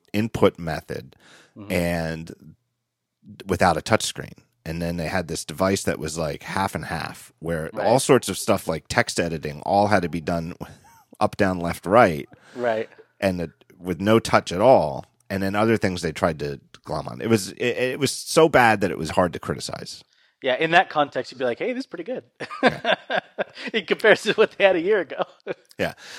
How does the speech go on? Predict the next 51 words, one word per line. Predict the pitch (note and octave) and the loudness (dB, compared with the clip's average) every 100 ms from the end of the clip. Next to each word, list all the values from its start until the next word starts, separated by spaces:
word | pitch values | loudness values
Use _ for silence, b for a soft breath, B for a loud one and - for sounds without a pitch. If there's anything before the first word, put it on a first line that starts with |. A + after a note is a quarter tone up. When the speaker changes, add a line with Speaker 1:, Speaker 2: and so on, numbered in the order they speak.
| B | B
Speaker 1:
I | D#3 | 4
do | F3+ B3 | 6 6
think, | A#3+ D#3+ | 4 4
and | D3 | 6
there's | E3 D#3+ | 6 6
a, | A#2+ C3 B2 - | 2 2 0 -2
a | A#2 | -2
Daring | G#2+ D#3+ F3+ | 2 2 2
Fireball | D#3 C3+ G2 E2 | 4 4 6 2
reader, | D#2+ D2+ | 0 -4
I | |
forget | D#2 - D3 | -6 -8 -8
who | D3 | -4
it | G#2 | 0
is, | F#2+ D#2 - - - | 0 -2 -8 -14 -8
uh, | E2+ D#2 C#2 B1 | -6 -6 -8 -8
and | E2+ | -8
I | |
apologize | E2+ A#2 A2+ F2 D2+ D2+ | 0 4 4 2 -2 -6
if | E2 | -8
you | |
listen | D#2+ - | -8 -8
to | D2+ | -10
the | D2 | -10
show | - E2 A#1+ | -4 -2 -2
too, | - D2 - | -4 -4 -2
who | F#2 | -4
sent | E2 B2 B2 | 0 -2 0
me | |
a | F#2+ | 0
really | F#2+ C#3+ A#2+ | 6 6 6
great | G#2+ G2 | 0 0
note | E2+ E2+ C2+ | -4 -8 -8
that | - | -8
I | D2+ | -6
really | E2+ F#2+ | -2 -2
appreciated | E2 - A2 - D2+ C#2+ B1 | -4 -4 -2 0 -2 -4 -10
that | - D2+ | -8 -4
I | D2+ D#2 D#2 D2+ | -4 -4 -6 -6
was, | D2 C#2+ - - b b b b b - | -6 -8 -10 -16 b b b b b -6
I | F#2+ | 0
think | D3 E3 D3 | 0 0 -4
when | A#2 | -2
I | |
linked | G2 G2+ A2+ | 0 0 -2
to | F#2 | -4
something | - F#2+ E2+ | -2 -2 -2
a | D#2+ | -4
few | - | -2
weeks | E2+ F#2 - | 0 0 -2
ago | - B1+ C2 | -4 -4 -6